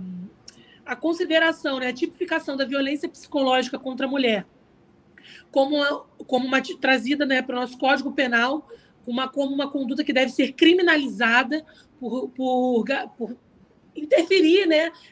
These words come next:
fisicamente e até, e emocionalmente, principalmente, ga-, é, trazendo abalos, né, emocionais e psicológicos pra essa mulher, né, que sofre a violência,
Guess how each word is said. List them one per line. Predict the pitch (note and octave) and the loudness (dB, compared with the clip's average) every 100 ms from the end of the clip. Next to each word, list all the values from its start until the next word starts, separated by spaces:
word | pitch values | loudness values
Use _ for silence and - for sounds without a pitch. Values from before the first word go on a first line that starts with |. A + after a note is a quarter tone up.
| _ | _
fisicamente | D#4+ E4 F4 E4+ D4+ D#4 E4+ - | 0 0 0 0 0 0 -2 0
e | |
até, | D#4 D#4 D#4 D#4 | 0 2 2 2
e | D#4 C4+ | -2 -4
emocionalmente, | C#4 D#4 C#4+ D#4 D4 C4+ D#4 - | -4 -4 -4 -6 -4 -4 -6 -6
principalmente, | D4+ - - B3+ B3 C#4 C#4 | -6 -4 -4 -4 -2 -4 -4
ga-, | A3+ - | -6 -2
é, | A#3+ | -2
trazendo | A#3 C#4 B3 C#4 | -2 -2 0 -2
abalos, | D4 A3 B3+ C#4+ B3 A3 - - - - | -2 0 0 0 -4 -10 -14 -20 -18 -6
né, | B3+ C4+ | 0 2
emocionais | C4 C#4 D4 C4 C4 C#4+ | 2 0 0 2 2 0
e | |
psicológicos | - - - C4 B3+ B3+ B3+ - | -6 -10 -4 0 0 -2 -6 -8
pra | C4 | -6
essa | A3+ B3 | -4 -4
mulher, | A3+ A3 A3+ C#4+ - _ _ | -2 0 0 -2 -6 _ _
né, | A#3+ A#3+ | -6 -6
que | - | -4
sofre | C4 B3 C4 | 0 2 2
a | |
violência, | A3 A#3+ A3 A#3 C#4 C#4+ | -2 0 0 0 -2 -4